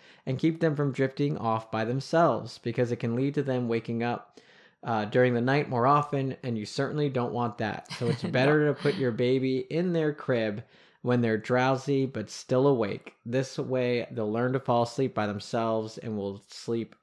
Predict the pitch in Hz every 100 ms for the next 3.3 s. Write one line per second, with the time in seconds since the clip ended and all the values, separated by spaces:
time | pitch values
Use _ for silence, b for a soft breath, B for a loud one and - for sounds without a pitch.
0 | - - 110 104 95 92 - _ _ B
1 | B B B B B _ _ 165 180 147
2 | 127 156 147 131 - 127 123 113 - -
3 | - - -